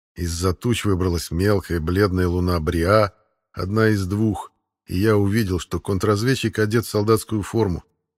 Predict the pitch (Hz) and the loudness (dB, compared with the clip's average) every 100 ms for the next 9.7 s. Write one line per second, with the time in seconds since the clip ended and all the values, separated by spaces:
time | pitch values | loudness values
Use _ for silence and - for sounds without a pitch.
0 | _ _ _ - 90 87 - 101 120 101 | _ _ _ -6 -2 -2 0 4 4 4
1 | 104 - 127 117 101 - 101 95 - 90 | 2 2 -2 -2 -6 -2 -2 -2 -4 -2
2 | 95 92 104 95 95 101 - 87 - _ | -2 0 2 2 2 0 -2 -8 -12 _
3 | _ _ _ _ _ _ _ _ _ _ | _ _ _ _ _ _ _ _ _ _
4 | _ _ - - 87 120 131 113 107 120 | _ _ -12 -4 -2 0 2 2 4 4
5 | 117 110 117 113 104 98 95 98 95 90 | 4 6 4 4 2 2 0 2 2 2
6 | - 82 76 - - _ _ _ _ _ | -2 -4 -6 -10 -20 _ _ _ _ _
7 | _ - 123 139 123 101 98 120 143 120 | _ 0 2 4 4 4 6 6 8 6
8 | 73 _ _ _ _ - 101 98 156 - | 2 _ _ _ _ 2 4 6 6 8
9 | 147 127 113 98 107 101 80 | 6 8 4 4 6 6 4